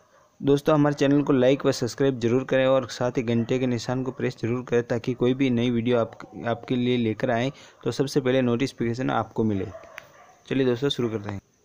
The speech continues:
सबसे पहले हमें Google search bar में हमें एसएसओ आईडी search करना है और फिर हमारे सामने ये फोल्डर खुलकर आ गया है, राजस्थान सिंगल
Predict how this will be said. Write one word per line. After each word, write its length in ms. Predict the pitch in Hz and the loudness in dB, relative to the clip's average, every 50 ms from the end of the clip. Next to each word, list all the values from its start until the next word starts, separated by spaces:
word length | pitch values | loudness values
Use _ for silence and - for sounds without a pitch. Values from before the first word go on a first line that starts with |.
| _ _ - - _ _ _ _ _ _ _ _ _ | _ _ -20 -20 _ _ _ _ _ _ _ _ _
सबसे 340 | - - 143 131 - - 156 | -10 -10 -8 -8 -8 -10 -2
पहले 200 | - 156 143 147 | 0 2 4 4
हमें 220 | 143 135 131 135 139 | 4 4 4 4 2
Google 420 | 127 120 117 113 120 135 131 127 | 2 0 -2 0 0 0 0 0
search 260 | - - 127 120 - - | 0 0 -2 -2 -2 -2
bar 200 | 120 120 117 117 | 0 0 2 2
में 260 | 113 113 117 123 135 147 - _ _ _ - - _ _ _ _ _ _ _ _ _ _ _ _ _ - | 2 0 0 -2 -2 -4 -8 _ _ _ -20 -20 _ _ _ _ _ _ _ _ _ _ _ _ _ -6
हमें 300 | 120 120 120 127 143 160 - _ _ _ _ _ _ _ _ _ _ _ _ _ _ - | -4 -2 -2 -2 -2 -6 -10 _ _ _ _ _ _ _ _ _ _ _ _ _ _ -6
एसएसओ 540 | 123 120 - 139 131 - - 147 147 147 151 - - - - 123 123 - - _ - | -6 -2 -2 -2 -2 0 0 0 0 0 -4 -8 -12 -8 -8 -8 -8 -8 -12 _ -2
आईडी 320 | 120 117 117 123 139 160 156 - _ _ _ _ _ _ - | -2 -2 0 0 -2 -4 -4 -10 _ _ _ _ _ _ -4
search 200 | 131 123 120 - | -4 -4 -4 -4
करना 320 | - - 120 120 120 123 | -4 -4 -4 -2 -2 -2
है 220 | 120 117 117 131 147 - _ _ _ _ _ _ _ _ _ _ _ _ _ _ _ _ _ _ _ _ _ _ _ _ _ _ _ _ _ _ _ - - - - _ | -4 -4 -6 -8 -10 -12 _ _ _ _ _ _ _ _ _ _ _ _ _ _ _ _ _ _ _ _ _ _ _ _ _ _ _ _ _ _ _ -20 -20 -20 -16 _
और 300 | 131 113 113 113 113 113 - - _ - _ _ _ _ _ _ _ _ _ _ _ _ _ _ - - - _ _ | -6 -4 -4 -4 -4 -6 -8 -12 _ -20 _ _ _ _ _ _ _ _ _ _ _ _ _ _ -20 -20 -20 _ _
फिर 160 | - 131 127 | -6 -4 -2
हमारे 240 | 123 117 123 127 123 | -2 -2 -2 -4 -4
सामने 420 | 120 - 123 120 120 120 127 143 - - _ _ _ _ _ - | -6 -6 -6 -6 -4 -4 -6 -6 -8 -12 _ _ _ _ _ -8
ये 100 | 117 117 | -8 -8
फोल्डर 380 | 113 - 120 120 120 117 123 120 | -6 -4 -4 -4 -2 -2 -4 -6
खुलकर 400 | 117 - - 113 113 - - 120 | -6 -6 -6 -6 -6 -6 -6 -6
आ 120 | 120 113 113 | -6 -6 -6
गया 180 | 113 117 120 123 | -6 -6 -6 -6
है, 120 | 139 - _ _ _ _ _ _ _ _ | -8 -10 _ _ _ _ _ _ _ _
राजस्थान 580 | - 113 113 123 123 123 - - 120 120 123 123 | -8 -6 -4 -4 -6 -6 -6 -6 -4 -4 -4 -6
सिंगल 420 | 120 - 113 110 110 113 123 127 | -8 -8 -8 -8 -6 -6 -6 -6